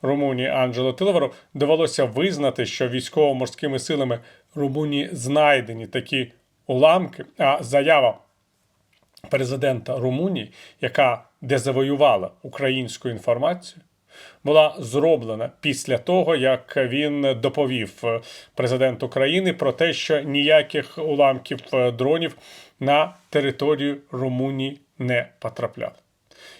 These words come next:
І тут, звичайно, виникає чергове питання. А чи варто країнам-членам нато так швидко заперечувати українську інформацію?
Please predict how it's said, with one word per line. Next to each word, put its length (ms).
І 160
тут, 500
звичайно, 520
виникає 640
чергове 440
питання. 480
А 300
чи 380
варто 720
країнам-членам 1120
нато 320
так 420
швидко 840
заперечувати 840
українську 540
інформацію? 580